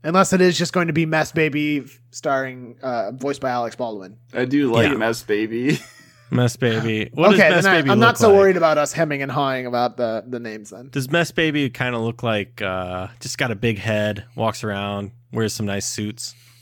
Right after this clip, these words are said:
Speaker 2: Would he wear suits, though,
Speaker 3: Also
Speaker 2: if
Speaker 3: is
Speaker 2: he's a messy
Speaker 3: animated.
Speaker 2: baby?
Speaker 1: No, I mean, that kid is wearing, like, a t-shirt, maybe with bib overalls, but one of the overall things is loose.
Speaker 2: <laughs>
Speaker 1: He's got
Speaker 3: Of course.
Speaker 1: ice cream down his
Speaker 3: Undone,
Speaker 1: front, and, like, his
Speaker 3: stains
Speaker 1: hands
Speaker 3: everywhere.
Speaker 1: are sticky.
Speaker 2: Yes.
Speaker 3: Lost a shoe.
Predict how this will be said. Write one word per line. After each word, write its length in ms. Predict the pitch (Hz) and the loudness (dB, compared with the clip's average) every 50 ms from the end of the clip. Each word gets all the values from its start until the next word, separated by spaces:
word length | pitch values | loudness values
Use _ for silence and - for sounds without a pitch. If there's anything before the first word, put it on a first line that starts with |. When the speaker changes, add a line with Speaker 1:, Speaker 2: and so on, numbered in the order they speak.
| _ _ _ - | _ _ _ -2
Speaker 2:
Would 160 | 135 143 156 | 0 2 2
he 60 | 180 180 | 4 4
wear 120 | 190 202 | 2 2
suits, 380 | 202 - - 156 165 190 - - | 0 -2 -2 -2 -2 -2 -4 -2
though, 100 | - 143 | 0 2
Speaker 3:
Also 260 | 143 139 - - 139 | 2 2 2 2 2
Speaker 2:
if 80 | 123 117 | 2 2
Speaker 3:
is 60 | 104 | 2
Speaker 2:
he's 60 | 107 - - | 2 2 4
a 40 | - | 4
messy 160 | 113 110 113 113 | 2 2 2 2
Speaker 3:
animated. 260 | 113 117 117 - - - | 2 2 2 2 0 -2
Speaker 2:
baby? 240 | 202 214 214 202 _ _ - - - - | -4 -6 -8 -10 _ _ -20 -20 -18 -10
Speaker 1:
No, 240 | 165 165 160 151 139 | -4 0 0 2 2
I 100 | 143 156 | 2 2
mean, 180 | 165 170 165 170 | 2 0 0 2
that 220 | 196 208 214 208 | 4 2 2 2
kid 180 | - - 208 180 165 | 2 2 2 4 2
is 120 | 160 143 | 0 -2
wearing, 300 | 156 160 156 151 147 147 | -2 -2 -2 -2 -4 -4
like, 380 | 143 139 139 131 127 - - - - - - - - - - - - - | -4 -2 -2 -4 -4 -8 -10 -18 -16 -16 -16 -16 -14 -16 -16 -14 -10 -12
a 80 | 135 | -12
t-shirt, 840 | - - - 202 196 190 - - - 190 185 175 175 170 - - - | -10 -6 -2 -2 -2 -2 0 0 2 2 4 4 2 0 -2 -6 -8
maybe 260 | 156 156 165 165 165 | -4 -2 -2 -2 -2
with 200 | 165 156 143 131 | -2 -4 -2 0
bib 180 | 156 156 147 | 2 2 2
overalls, 600 | 143 147 147 147 143 151 147 143 143 139 143 139 | 4 2 2 2 2 2 2 4 2 2 0 -2
but 100 | - 143 117 | -4 -6 -6
one 240 | 135 139 143 143 143 | -4 -4 -2 -2 0
of 140 | 143 143 | 0 0
the 100 | 139 139 131 | 0 0 0
overall 400 | 131 139 135 139 143 139 135 139 | 0 0 0 2 2 2 2 2
things 420 | 135 - 151 139 135 135 131 113 123 | 0 -2 -4 -6 -6 -6 -10 -10 -10
is 140 | 120 120 | -8 -4
loose. 420 | 135 139 147 143 143 143 139 - - | -2 0 0 2 2 0 0 -2 0
Speaker 2:
<laughs> 0 | |
Speaker 1:
He's 100 | 147 147 127 | 2 4 4
got 120 | 131 170 143 | 4 4 4
Speaker 3:
Of 60 | 131 | 4
course. 120 | 139 147 | 2 2
Speaker 1:
ice 260 | 139 - 131 143 143 - | 0 0 0 -4 -4 -6
cream 280 | - - 165 151 151 147 | -8 -8 -8 -8 -6 -4
down 240 | 151 147 143 143 | -2 -2 -2 0
his 140 | 127 117 120 | 0 0 0
Speaker 3:
Undone, 460 | 113 101 110 107 - - 143 - - - - | 2 2 2 2 2 2 0 0 -2 -4 -6
Speaker 1:
front, 60 | 95 - | -6 -8
and, 200 | 143 135 135 135 | -8 -8 -8 -6
like, 120 | 131 127 | -6 -4
his 80 | 127 - | -4 -4
Speaker 3:
stains 360 | - - 117 113 110 107 107 | -2 0 0 0 0 0 -2
Speaker 1:
hands 140 | 104 101 98 | -2 -4 -4
Speaker 3:
everywhere. 160 | - 98 98 | -4 -4 -4
Speaker 1:
are 20 | 98 113 98 | -4 -6 -6
sticky. 280 | - - 92 117 - _ _ _ _ _ _ _ - | -8 -10 -14 -14 -16 _ _ _ _ _ _ _ -8
Speaker 2:
Yes. 180 | - - - | -6 -4 0
Speaker 3:
Lost 300 | 123 127 135 135 - - | 0 0 0 0 -4 -6
a 20 | - | -4
shoe. 500 | - - - 120 113 113 120 127 127 | -4 -2 0 0 0 0 0 0 -2